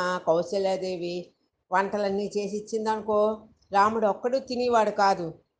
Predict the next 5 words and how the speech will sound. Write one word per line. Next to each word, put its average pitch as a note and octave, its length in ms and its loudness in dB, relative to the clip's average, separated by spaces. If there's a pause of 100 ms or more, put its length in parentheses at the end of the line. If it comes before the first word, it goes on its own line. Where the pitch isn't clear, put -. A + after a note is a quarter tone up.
(140)
లక్ష్మణుడికి F#3+ 560 -2
పిలిచి G#3 320 -6 (440)
లక్ష్మణుడి A3+ 520 0
దగ్గర G3+ 360 0
ఉంటేనే D4 360 2